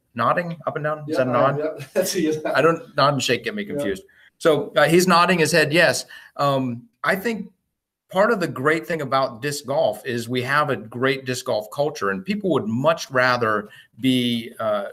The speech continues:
Speaker 1: be on the right side of history and be good in culture, in, in our culture, than gain a one-stroke advantage. Uh, and plus, i-, if, if I didn't call myself on that, and I knew I could, and at this point, I think we all know that we can, that's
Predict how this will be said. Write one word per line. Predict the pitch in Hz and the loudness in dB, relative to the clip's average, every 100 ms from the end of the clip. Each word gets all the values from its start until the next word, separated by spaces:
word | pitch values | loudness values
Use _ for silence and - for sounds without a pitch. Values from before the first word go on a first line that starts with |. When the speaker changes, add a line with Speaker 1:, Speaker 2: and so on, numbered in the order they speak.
| _ 131 | _ 0
Speaker 1:
be | 160 | 2
on | 147 | 4
the | 127 | 2
right | 120 151 156 | 2 0 0
side | - 135 123 | -2 0 0
of | 104 | -2
history | 143 139 - 101 95 | -2 -2 -2 -2 0
and | 117 117 | -2 -2
be | 123 | -4
good | 113 110 147 143 | -6 -2 0 0
in | 123 | -4
culture, | - 143 143 - 92 90 - - | -2 -2 -2 -2 -2 -2 -12 -8
in, | 135 135 | -2 0
in | 135 | 4
our | 131 143 143 | 4 4 2
culture, | 104 95 95 92 - _ _ | -2 -2 -4 -6 -8 _ _
than | 135 135 | 0 0
gain | 135 147 143 | 0 -2 0
a | |
one-stroke | 123 120 117 - 110 104 | 0 -2 -2 -4 -4 -4
advantage. | 95 101 92 85 - - _ _ - | -6 -2 -2 -4 -18 -20 _ _ -4
Uh, | 104 95 95 95 | 0 2 2 2
and | 123 120 120 - | 2 2 0 0
plus, | 165 143 - - | 2 2 -2 -6
i-, | 120 - | -8 -6
if, | 131 120 - _ - | -8 -8 -16 _ -6
if | 120 139 | 0 2
I | 180 | 2
didn't | 170 151 123 | 2 -2 0
call | 123 | 0
myself | 117 110 107 98 | 2 0 -2 0
on | 95 | 0
that, | 95 95 | 0 0
and | 101 | 0
I | |
knew | 110 123 | 0 2
I | 101 | 0
could, | 101 - 135 95 | -2 0 2 2
and | 101 107 | -2 -4
at | 107 | -4
this | 131 127 | -4 -2
point, | 117 101 | -2 -2
I | |
think | 110 110 | -4 -2
we | 110 | 0
all | 107 | 0
know | 107 107 | 0 -2
that | 104 | -2
we | 95 | -6
can, | 95 147 123 95 | -8 -2 0 0
that's | 98 101 | -4 -8